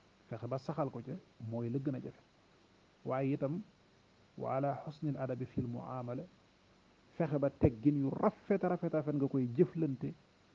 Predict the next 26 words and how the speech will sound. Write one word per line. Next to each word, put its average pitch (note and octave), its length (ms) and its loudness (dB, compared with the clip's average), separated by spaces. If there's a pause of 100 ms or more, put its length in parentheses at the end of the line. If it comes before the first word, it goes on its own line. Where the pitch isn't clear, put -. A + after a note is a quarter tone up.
(340)
Waaw, - 220 -14
teggin B2 300 -2
yi B2 100 0
jëflante D3 440 6
yi D#3+ 140 4
gën F#3+ 140 6
a D3 40 2
rafet, C3 180 -4 (540)
nga - 100 -6
mën C3 160 -4
caa C3 340 0 (160)
not E3+ 220 2
sa - 120 2
bakkan C#3+ 360 0 (180)
ba D3 140 0
nga D#3 100 2
xam D3 180 -4
ne C#3+ 100 -2
ca C#3+ 120 -4
la C3 80 2
jati B2+ 220 -4
sax. B2+ 160 -6 (720)
Loolu C3 280 4
itam B2 200 -4
dafa B2 180 -4
bokk C3+ 260 -4